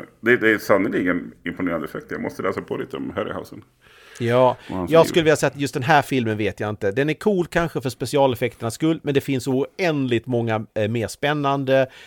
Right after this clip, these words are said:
Speaker 2: mer tankvärda, mer underhållande, eh, filmer från samma era, från The Golden Age.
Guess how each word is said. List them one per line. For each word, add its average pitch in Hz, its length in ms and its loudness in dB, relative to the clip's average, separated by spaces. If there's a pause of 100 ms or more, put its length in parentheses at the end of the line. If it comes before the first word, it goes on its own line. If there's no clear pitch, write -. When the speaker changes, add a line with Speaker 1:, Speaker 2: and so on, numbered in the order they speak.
(120)
Speaker 2:
mer 120 160 0
tankvärda, 117 960 2
mer 107 240 -4
underhållande, 104 1040 0 (400)
eh, 92 380 -4
filmer 113 340 -2
från 98 180 -8
samma 95 340 -2
era, 95 280 -2
från 98 180 -8
The 101 60 -8
Golden 98 400 -2
Age. 87 400 -6